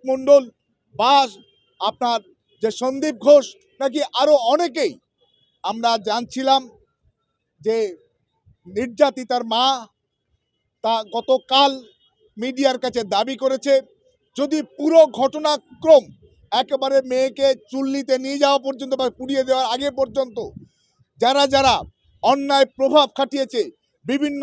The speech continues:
রকম অপকর্মে জড়িত সবাইকে যদি শাস্তি বা তাদেরকে আইনের কাঠগড়ায় আনা যায়, তাতে সংখ্যাটা পঞ্চাশ হলেও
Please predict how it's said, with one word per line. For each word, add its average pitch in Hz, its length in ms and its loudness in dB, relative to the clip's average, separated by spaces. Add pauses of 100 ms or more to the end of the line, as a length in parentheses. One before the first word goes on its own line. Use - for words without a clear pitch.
রকম 269 300 2
অপকর্মে 262 680 0
জড়িত 247 380 -6 (560)
সবাইকে 262 600 0
যদি 269 240 -10
শাস্তি 262 540 -4 (440)
বা 226 100 2
তাদেরকে 254 440 -2
আইনের 262 520 -4
কাঠগড়ায় 247 600 -4
আনা 269 140 -4
যায়, 254 260 2 (380)
তাতে 214 280 0
সংখ্যাটা 240 600 -4 (140)
পঞ্চাশ 233 440 -6 (160)
হলেও 240 240 0